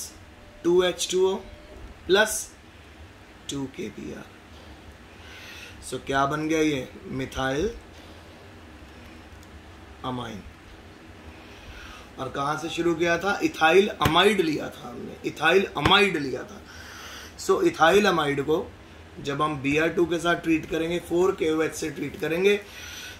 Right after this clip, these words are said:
तो ये भी step down हो जाएगा, और step down में यानी एक carbon number कम हो गया, इथाइल अमाइड से शुरू किया था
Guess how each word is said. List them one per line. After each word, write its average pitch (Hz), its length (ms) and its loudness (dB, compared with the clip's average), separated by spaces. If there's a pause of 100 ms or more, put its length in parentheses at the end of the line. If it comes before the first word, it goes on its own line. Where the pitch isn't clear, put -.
(100)
तो 160 60 -2
ये 147 220 -2
भी 190 140 0
step 160 300 -2
down 185 300 2
हो 185 120 2
जाएगा, 170 460 2 (320)
और 147 100 0
step 156 300 0
down 160 300 -4
में 156 140 -4
यानी 147 260 -4
एक 156 260 -2
carbon 156 320 0
number 147 300 -2
कम 143 260 -2
हो 165 120 2
गया, 175 200 2
इथाइल 156 440 2
अमाइड 170 320 2
से 160 160 -4
शुरू 156 260 -2
किया 170 220 0
था 185 260 0